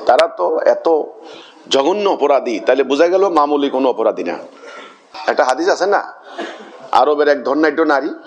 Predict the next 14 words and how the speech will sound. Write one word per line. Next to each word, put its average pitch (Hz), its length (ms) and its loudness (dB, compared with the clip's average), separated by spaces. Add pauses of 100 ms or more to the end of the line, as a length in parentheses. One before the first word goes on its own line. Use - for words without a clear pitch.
(480)
চুরি 160 240 0
করলো, 165 400 0
তার 131 120 0
হাত 123 240 -2
কাটার 135 220 2
এখন 120 200 -2
হুকুম 110 220 -2
হয়ে 107 180 2
গেল। 98 200 0
কেমন 156 340 -2
চুরি 160 200 0
করছে 127 260 -2
এখন 117 180 -2
বুঝেন। 107 300 -2